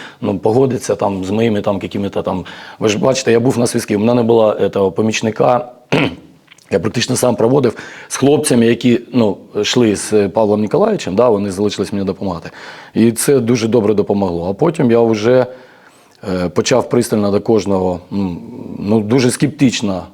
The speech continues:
відноситись і, ну, дивитися навіть скрізь нього. Ну, я поп-, я думаю, що я попав, що, е, да, ми потисли руки, попрощались, і я вже розумів, що треба було комплектовувати команду.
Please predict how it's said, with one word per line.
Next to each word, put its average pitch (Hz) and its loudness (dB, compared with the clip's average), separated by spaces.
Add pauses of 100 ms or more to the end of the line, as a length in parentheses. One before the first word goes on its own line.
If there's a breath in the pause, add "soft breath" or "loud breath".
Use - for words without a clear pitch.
(420)
відноситись 107 -2
і, 98 -2 (540 loud breath)
ну, 98 -6
дивитися 110 2 (260)
навіть 98 -4
скрізь 107 0
нього. 98 2
Ну, 87 -8 (480)
я 120 2
поп-, - -4
я 113 4
думаю, 147 2
що - 0
я 117 6
попав, 104 0
що, 95 -2 (420 loud breath)
е, 92 -6
да, 98 2 (100)
ми 101 0
потисли 107 0
руки, 104 0
попрощались, 151 0
і 110 2 (580 loud breath)
я 113 4
вже 110 2
розумів, 104 0
що - -12
треба 95 0
було 92 -2
комплектовувати 95 -2
команду. 101 -2